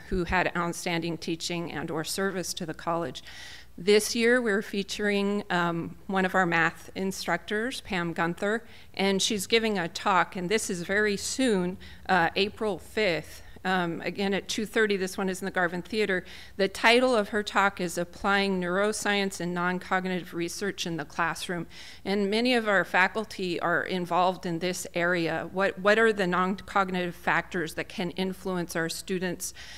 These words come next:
uh, retention and success in our classes? So that, I think, will prove to be a very interesting topic. So as we, as we talk or don't talk about various things, I, I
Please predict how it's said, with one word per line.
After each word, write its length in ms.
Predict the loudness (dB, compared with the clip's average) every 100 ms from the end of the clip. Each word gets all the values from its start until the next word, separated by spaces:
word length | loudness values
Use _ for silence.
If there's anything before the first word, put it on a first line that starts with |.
| -18 -2
uh, 340 | 2 4 2 0
retention 720 | -4 -2 0 0 0 0 0 0
and 160 | -4
success 720 | -6 -6 -2 0 0 -2 -8 -6
in 100 | -4
our 140 | -2
classes? 560 | -2 -2 -2 -4 -10 -10 -16 -18 -4
So 220 | 2 6
that, 400 | 8 8 8 6
I 140 | 0 0
think, 240 | -4 -4
will 80 | -6
prove 320 | -2 -2 -2
to 120 | -6
be 200 | -2 0
a 60 | 0
very 380 | 0 0 2 0
interesting 720 | -4 -4 -4 -6 -6 -8 -6
topic. 580 | -2 -2 -2 -6 -8 -16 -18 -18 -16 -4
So 400 | 4 6 6 6
as 320 | 8 8 4
we, 440 | 0 0 0 -2 -8 -18 0
as 260 | 2 2 0
we 160 | -2
talk 440 | -2 0 0 2 0
or 160 | 0
don't 240 | 2 0 0
talk 260 | -2 0
about 300 | 0 2 2
various 380 | 2 2 0 -2
things, 380 | -2 -2 -2 -2
I, 180 | -4 -4 0
I 220 | 2 2